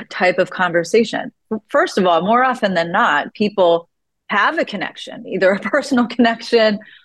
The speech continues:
a family connection, someone in their community that they're close with, through which they've learned a lot about disability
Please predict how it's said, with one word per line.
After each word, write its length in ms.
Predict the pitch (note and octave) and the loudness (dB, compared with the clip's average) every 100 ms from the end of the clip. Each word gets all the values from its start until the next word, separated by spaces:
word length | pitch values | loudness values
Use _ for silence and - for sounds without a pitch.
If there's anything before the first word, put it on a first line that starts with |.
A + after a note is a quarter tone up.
| - | -12
a 80 | |
family 440 | F#3 A#3+ B3 A#3 A3 | -2 0 2 2 0
connection, 920 | A#3 G#3 G#3 G#3 G#3+ G3+ G3+ G2 G2+ _ _ _ _ | -2 -2 -2 -2 -2 0 0 -4 -8 _ _ _ _
someone 360 | - B3 A3+ A3 | -6 -2 0 2
in 60 | |
their 120 | G#3 F#3+ | 2 0
community 500 | F#3+ G#3 A3 G#3+ G#3+ | 0 0 2 4 4
that 140 | G#3 | 4
they're 100 | G#3 | 0
close 340 | G3+ G#3 G3 | 0 0 0
with, 280 | G3 G3+ G3 F#3 - - - - _ _ _ _ _ | 0 2 2 -2 -14 -12 -12 -14 _ _ _ _ _
through 260 | A#3 C#4 C4+ | 2 4 4
which 220 | A3+ G3+ | 2 2
they've 200 | G3+ F#3+ | 0 0
learned 300 | E3+ G#3+ G#3+ | 0 0 2
a 60 | F3+ | 2
lot 340 | F3+ G#3 - | 2 2 -2
about 240 | D#3+ E3+ | -2 -2
disability 680 | E3 E3+ F#3+ D4+ C#4 D3 E3 | -2 -6 -2 0 0 -2 -8